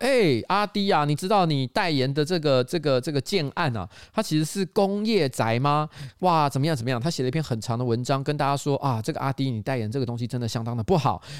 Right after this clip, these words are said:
然后呢，可能会对这些消费者呢造成很大的问题哦，类似像这样。”然后呢，于是在网络上掀起了一片论战。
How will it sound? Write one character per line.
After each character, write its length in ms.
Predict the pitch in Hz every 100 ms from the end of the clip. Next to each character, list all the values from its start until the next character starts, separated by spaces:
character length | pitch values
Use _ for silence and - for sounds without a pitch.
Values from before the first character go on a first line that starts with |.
| 123
然 80 | 139
后 60 |
呢， 140 | 151 135
可 100 | 131
能 140 | 123
会 120 | 165
对 240 | 151 185 143
这 120 | 156
些 60 |
消 200 | 156 156
费 140 | 156 160
者 120 | 123
呢 120 | 107
造 160 | 110 139
成 180 | 120 113
很 160 | 113 101
大 180 | 135 120
的 120 | 107
问 240 | 156 190
题 280 | 123 - 104 - - -
哦， 120 | 113
类 180 | 147 147
似 160 | 131
像 220 | 143 143 117
这 80 |
样。” 100 | 143 - - -
然 100 | 160
后 60 |
呢， 100 | 226
于 60 | 175
是 140 | 170
在 100 | 202
网 160 | 151 117
络 100 | 143
上 160 | 147
掀 200 | 123 147
起 100 | 143
了 60 | 117
一 40 |
片 200 | 107 135 123
论 160 | 120
战。 180 | 107 123